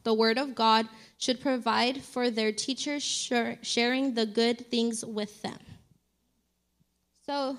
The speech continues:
if we could go back to the slide, please. So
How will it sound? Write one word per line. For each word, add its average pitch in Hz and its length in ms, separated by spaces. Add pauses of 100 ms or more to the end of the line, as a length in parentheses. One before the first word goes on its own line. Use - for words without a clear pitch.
if 247 140
we 269 80
could - 120
go 302 120
back 277 220
to 285 80
the 240 120
slide, 254 520
please. 247 760 (1900)
So 285 420